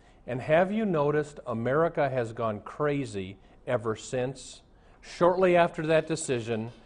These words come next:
Glamour magazine named Bruce Jenner Woman of the Year.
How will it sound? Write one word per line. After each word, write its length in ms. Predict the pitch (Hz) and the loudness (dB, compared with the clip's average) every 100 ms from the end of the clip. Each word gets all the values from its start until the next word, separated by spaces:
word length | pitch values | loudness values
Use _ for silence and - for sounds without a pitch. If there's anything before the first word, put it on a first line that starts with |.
| - - | -20 -8
Glamour 440 | 120 131 160 185 | -2 0 2 2
magazine 760 | 185 165 147 123 107 107 110 120 | 2 2 2 -2 -2 -2 -4 -6
named 360 | 123 120 113 95 | -4 -2 -2 -2
Bruce 320 | 123 170 - | 0 0 -2
Jenner 520 | - 175 151 104 107 - - - | -2 0 2 0 -2 -6 -20 -20
Woman 480 | - 101 127 160 160 | -12 -2 2 2 0
of 280 | 160 135 117 | -2 -4 -4
the 120 | 123 | -8
Year. 480 | 120 123 123 85 - | -6 -4 -4 -6 -10